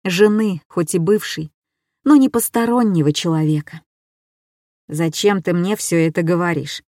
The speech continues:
Если я такое чудовище, подлец и скотина, а ты все видела и понимала,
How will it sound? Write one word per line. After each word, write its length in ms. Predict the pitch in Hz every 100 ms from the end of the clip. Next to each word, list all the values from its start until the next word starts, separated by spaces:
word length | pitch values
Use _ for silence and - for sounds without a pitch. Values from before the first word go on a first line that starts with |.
| _ _ _
Если 460 | - 214 233 - 240
я 340 | 226 165 139
такое 440 | 143 170 - 202 196
чудовище, 720 | - 220 185 135 131 - - _ _ _
подлец 680 | - 190 151 151 160 190 -
и 40 | 180
скотина, 800 | - 170 147 - 156 165 175 - _ _ _ _ -
а 80 |
ты 220 | 247 302 285
все 240 | - 202
видела 500 | 170 220 262 226 214
и 220 | 190 208
понимала, 680 | - 208 214 214 151 131 151